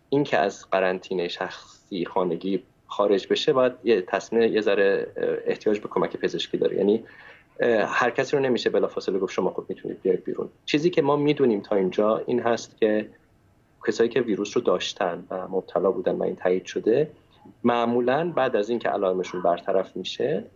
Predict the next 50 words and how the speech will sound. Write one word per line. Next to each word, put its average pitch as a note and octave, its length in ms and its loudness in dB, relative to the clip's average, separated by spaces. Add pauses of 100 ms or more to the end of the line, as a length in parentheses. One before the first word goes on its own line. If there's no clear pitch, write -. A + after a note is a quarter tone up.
اه، G#2 440 4
دیگه A#2+ 380 0
آلوده G#2+ 300 2
کننده F#2+ 340 -2
نیستن. F#2+ 360 -2 (400)
این C#3 180 2
چیزی B2+ 220 0
است B2 100 -6
که - 80 2
تا - 100 0
اینجا G2 220 2
راجع G2 240 2
به G2 100 2
این G2 200 2 (280)
ویروس F2+ 340 0
می‌دونیم. G2 460 0 (560)
ولی D3+ 200 2
با A2+ 280 2
این G#2 160 0
حال A#2+ 260 -2
وقتی G#2 220 -6
که B2+ 120 -4
می‌گن A2+ 280 0
که A#2+ 100 -8
به A2+ 140 4
مادر G2 320 2
پیرم B2 320 0
سر F#2 220 0
بزنم، G2 340 0
اون C#3 100 4
کارو A2+ 180 2
خطرناک F#2 560 -4
می‌کنه، - 240 -14
به - 100 -16
خاطر - 200 -2
اینکه D3+ 140 2
افراد C#3 260 2 (540)
مسن C3 460 0
بالای G#2 240 2
شصت G#2+ 220 -2
و A2 40 0
پنج G2 260 -2
سال B2 200 0
بیشترین G2+ 560 0 (120)
مرگ G2 220 2
و G2 40 4
میر G#2 160 2
رو F#2 120 2
تو F#2 140 -2
این F2 220 0